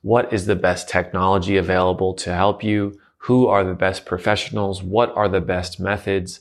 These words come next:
Each video in this five-part series will focus on a different theme. The theme for this video is the leading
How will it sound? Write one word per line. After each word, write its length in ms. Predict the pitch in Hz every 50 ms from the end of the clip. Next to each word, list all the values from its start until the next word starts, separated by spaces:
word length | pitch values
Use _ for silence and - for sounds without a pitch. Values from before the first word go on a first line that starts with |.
| _ _ _
Each 140 | - 160 -
video 320 | 127 135 139 151 151 151
in 80 | 139 131
this 160 | 127 123 -
five-part 420 | - 107 107 104 - 120 107 95
series 400 | - - 98 95 95 98 98 -
will 100 | - 107
focus 460 | - - 127 135 131 151 147 139 - -
on 160 | - 113 101
a 40 | 101
different 340 | 92 98 - - 90 82 82
theme. 480 | - - - 120 127 143 160 170 -
The 120 | 104 107 98
theme 260 | - 123 139 151 143
for 160 | - 120 107
this 220 | 98 107 104 -
video 560 | - 92 98 107 110 120 123 127 127 127 127 - - - _ _
is 400 | - 113 113 113 110 104 95 98
the 120 | 98 104 104
leading 540 | 101 101 104 113 147 165 165 180 180 175